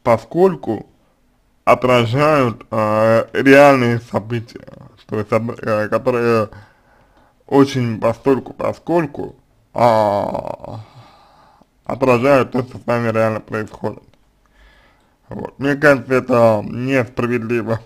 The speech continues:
несправедливо, а, и по отношению к вам, мне кажется, это несправедливо и по отношению к ребенку. Вот, поэтому, на мой взгляд, а,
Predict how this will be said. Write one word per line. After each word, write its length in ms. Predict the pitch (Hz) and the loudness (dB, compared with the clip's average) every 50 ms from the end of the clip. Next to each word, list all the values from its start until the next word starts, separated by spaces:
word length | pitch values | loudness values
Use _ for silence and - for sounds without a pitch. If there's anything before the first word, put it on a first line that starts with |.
| _ _ | _ _
несправедливо, 1040 | 117 117 123 131 135 127 117 - - 127 127 127 127 123 117 120 110 107 107 107 117 - _ _ _ _ _ _ _ _ _ _ - - | -14 -12 -8 -6 -6 -6 -8 -8 -8 -8 -6 -6 -6 -6 -6 -6 -6 -6 -6 -10 -10 -12 _ _ _ _ _ _ _ _ _ _ -20 -14
а, 640 | - - 104 107 110 107 107 110 107 - - - - - | -8 -6 -6 -4 -4 -4 -4 -4 -4 -4 -4 -6 -8 -6
и 140 | - 135 139 | -4 -2 -2
по 180 | 139 131 120 113 | 0 2 2 2
отношению 600 | 107 - 117 117 113 - - 123 117 113 110 107 | 2 2 -2 -4 -4 -4 -6 -6 -6 -6 -6 -8
к 100 | - - | -6 -4
вам, 340 | 170 180 202 208 180 139 120 | 0 0 2 0 0 -2 -4
мне 120 | 117 113 | -4 -6
кажется, 380 | 110 117 117 107 101 92 110 117 | -4 -2 -2 -2 -2 -4 -6 -8
это 180 | 120 110 - | -8 -8 -8
несправедливо 800 | 123 120 120 113 - - 135 131 127 127 117 117 120 117 110 113 | -8 -8 -10 -10 -10 -8 -6 -4 -4 -4 -4 -4 -4 -4 -4 -2
и 120 | 117 120 | -2 -2
по 200 | 117 - - - | -2 -2 -2 -4
отношению 640 | - - - 113 110 113 - - - 110 107 107 104 | -4 -2 -4 -4 -4 -6 -6 -10 -10 -8 -8 -8 -10
к 100 | - - | -8 -8
ребенку. 600 | 131 139 160 180 185 160 135 - 135 127 120 - _ - - - _ _ _ _ _ _ _ _ _ _ _ _ _ _ | -8 -6 -6 -8 -8 -8 -6 -6 -6 -6 -6 -10 _ -20 -20 -20 _ _ _ _ _ _ _ _ _ _ _ _ _ _
Вот, 460 | - 117 123 131 131 123 117 - - - - - _ _ - | -10 -4 0 2 2 2 2 0 -4 -12 -20 -20 _ _ 0
поэтому, 720 | 123 131 135 139 139 147 131 127 123 117 110 104 104 104 _ _ _ _ _ _ _ _ _ _ _ _ _ _ _ _ _ _ _ _ _ _ _ _ _ _ _ _ _ _ _ - - - | 2 4 4 2 2 -2 -4 -4 -4 -4 -4 -6 -8 -14 _ _ _ _ _ _ _ _ _ _ _ _ _ _ _ _ _ _ _ _ _ _ _ _ _ _ _ _ _ _ _ -20 -18 -14
на 260 | - 104 107 110 120 | -12 -8 -6 -6 -6
мой 260 | 131 131 143 147 139 | -4 -2 0 0 0
взгляд, 540 | 120 110 - 123 120 120 117 107 - - - _ | -2 -4 -2 0 2 2 2 2 0 -4 -12 _
а, 960 | - 185 - - - - - - 113 110 104 104 107 101 98 101 101 104 - | -12 -10 -8 -8 -6 -6 -6 -6 -6 -6 -6 -6 -6 -6 -6 -8 -8 -10 -10